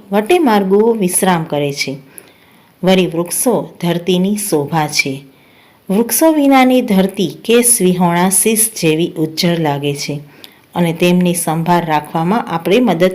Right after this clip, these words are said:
કરી શકીએ છીએ. વૃક્ષો આપણા મિત્રો છે. તેઓ આપણને જીવન આપે છે અને આપણા પર્યાવરણને સ્વચ્છ અને સુંદર રાખે છે. આપણે વૃક્ષોને બચાવવા માટે જવાબદારી લેવી જોઈએ.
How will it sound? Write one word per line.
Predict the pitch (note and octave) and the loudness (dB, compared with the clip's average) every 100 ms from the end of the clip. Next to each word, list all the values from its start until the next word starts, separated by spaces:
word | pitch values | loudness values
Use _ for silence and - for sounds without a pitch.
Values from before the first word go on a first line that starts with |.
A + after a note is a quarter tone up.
| - | 0
કરી | F3+ G#3+ | 0 2
શકીએ | - D#3 - B2+ | -2 -4 -8 -8
છીએ. | B2+ A#2+ C3 - - _ - - - _ - _ _ G3 | -8 -8 -8 -10 -20 _ -20 -20 -20 _ -20 _ _ -2
વૃક્ષો | F3+ F#3+ - F#3+ F3+ F#3 - | 0 2 0 0 0 -4 -4
આપણા | F3+ G3 A#3+ B3+ | -2 2 2 4
મિત્રો | G#3+ G3 F#3+ E3+ | 0 0 0 0
છે. | D#3 - D#3+ - - _ _ _ D4 | 0 -4 -8 -12 -20 _ _ _ 0
તેઓ | D#4+ E4+ | 2 4
આપણને | C#4 A#3+ A#3+ A#3 A#3+ | 4 4 2 2 2
જીવન | A#3 - F#3 G#3+ G#3 | 0 2 2 4 2
આપે | D#3+ D3+ D3 | 2 -2 -4
છે | C#3+ - C#3+ D3 - | -2 -2 -4 -8 -8
અને | D#3+ E3 | -4 -2
આપણા | - F#3+ G3+ B3+ | 0 -2 0 -2
પર્યાવરણને | C4 G3 F3+ F3+ E3 F#3+ A3 F#3 E3 | 0 0 2 2 2 0 0 -2 -2
સ્વચ્છ | - - G3 A3 - - - | -4 -2 0 0 -2 -4 -4
અને | F3 F#3+ | -2 0
સુંદર | - D#3+ F3 F3 | -2 0 0 0
રાખે | E3+ C#3+ C#3+ D3 | 0 -4 -2 -6
છે. | - C#3 - - - - _ _ _ | -4 -8 -10 -20 -20 -20 _ _ _
આપણે | - C4 D#4 D4+ | 0 2 2 2
વૃક્ષોને | C#4 C#4 - C4+ C4 | 0 0 2 4 4
બચાવવા | A#3 G3 - G3+ G3+ G#3 | 4 2 2 2 4 4
માટે | G#3+ A#3 A#3 F#3 F#3 - | 4 2 2 -2 -2 -2
જવાબદારી | E3+ E3+ F3 D#3 D#3+ D#3+ B3+ C4+ | 0 2 0 -2 -4 -2 -4 -2
લેવી | F3 E3 D#3 | 0 0 0
જોઈએ. | - C#3+ C#3 C#3 | -4 -4 -4 -8